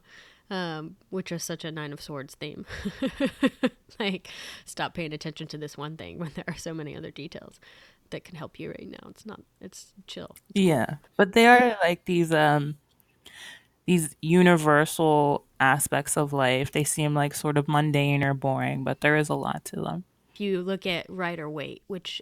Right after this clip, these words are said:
Speaker 1: is, uh, g-, the other most popular one, and probably the one in which most decks that are made are based off of in some loose fashion. Um,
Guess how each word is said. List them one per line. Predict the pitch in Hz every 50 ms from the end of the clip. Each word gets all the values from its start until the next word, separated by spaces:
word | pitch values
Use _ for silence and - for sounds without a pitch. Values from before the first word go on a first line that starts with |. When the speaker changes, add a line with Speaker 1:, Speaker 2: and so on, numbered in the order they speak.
| - _
Speaker 1:
is, | 175 170 160 156 - 165 - - _ _ _ _ _
uh, | - 175 165 160
g-, | 165 175 - - 196
the | - 180 170 165 160 -
other | 156 180 175 165
most | 165 165 160 156 -
popular | - 151 147 - - - - -
one, | 107 139 143 - - - _ -
and | 165 165 165 165 -
probably | - - 175 165 165 165 - 175 165
the | 160 165
one | 165 165 160 156
in | 156 165 165
which | 156 131 - - -
most | 190 185 180 185 185 185 180 180 175 175 170 - - - - - - - _ _ _ _ _ _ _ _ _ _ _ _ _ _ _ _ _ _
decks | - 190 165 - - - - -
that | - - 180 175
are | 175 165
made | 170 175 170 156 156 156 151 139 143 - - -
are | 170 165
based | 160 165 170 - 165 151 151 151 - - -
off | - - - 165 - -
of | - - - -
in | - - 175
some | - - 185 160 - - 87 - 196 208 -
loose | 180 175 165 170 156 151 - -
fashion. | - 147 127 - - - 180 - - - 214 226 _ _ _ -
Um, | 202 190 175 156 147 147 170